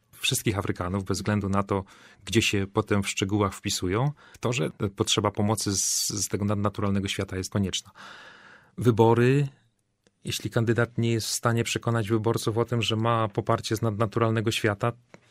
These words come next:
nie dostanie głosu po prostu. My to widzimy może w takich drastycznych formach, które, które gdzieś tam media nam przywołują, chociażby tak jak jeszcze z czasów nieszczęsnej wojny, wojny w Liberii sprzed tam dziesięciu czy piętnastu lat, gdzie, gdzie były doniesienia o tym, że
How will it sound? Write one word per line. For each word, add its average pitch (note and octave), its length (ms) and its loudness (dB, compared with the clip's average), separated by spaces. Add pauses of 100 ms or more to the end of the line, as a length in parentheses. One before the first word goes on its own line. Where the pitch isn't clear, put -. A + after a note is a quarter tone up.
(220)
nie A#2 140 -2
dostanie G#2+ 380 0
głosu C#3+ 280 4
po G#2+ 120 -6
prostu. G#2 420 -6 (140)
My A#2+ 100 6
to A#2+ 120 4
widzimy A#2 340 2
może A2+ 220 2
w - 60 -6
takich - 380 -4
drastycznych - 640 2
formach, A2 380 4
które, G#2+ 320 0
które G#2 240 0
gdzieś G2+ 180 -4
tam G#2+ 160 0 (280)
media G2+ 380 0
nam G2+ 240 0
przywołują, G#2+ 600 2
chociażby G2 340 -2
tak G#2 180 -2
jak G#2 160 -4 (880)
jeszcze - 260 -2
z - 80 0
czasów - 360 0
nieszczęsnej A#2 440 2
wojny, A2+ 280 4
wojny A2+ 320 4
w G2+ 40 2
Liberii G#2 360 4
sprzed - 260 -6
tam G#2 140 -2
dziesięciu G#2 360 -2
czy - 120 -6
piętnastu A2 440 -2
lat, G#2+ 200 0
gdzie, G#2+ 460 2
gdzie G2+ 160 0
były A2 200 4
doniesienia G#2+ 520 0
o G#2 60 0
tym, A2+ 180 0
że G#2+ 500 2